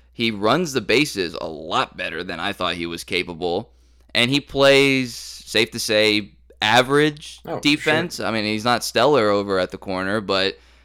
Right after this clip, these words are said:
Speaker 1: you don't re-, you definitely don't feel like, don't feel like he's a liability there.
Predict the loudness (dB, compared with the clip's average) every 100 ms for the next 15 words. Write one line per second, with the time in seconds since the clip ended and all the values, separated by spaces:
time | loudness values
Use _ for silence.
0 | _ -2 2 2 0 -6 -6 2 2 2
1 | 0 0 2 2 2 0 -10 -12 0 0
2 | 0 0 2 2 0 -2 0 0 0 -2
3 | -6 -2 2 2 0 2 4 4 2 -2
4 | -4 -4 -2 -4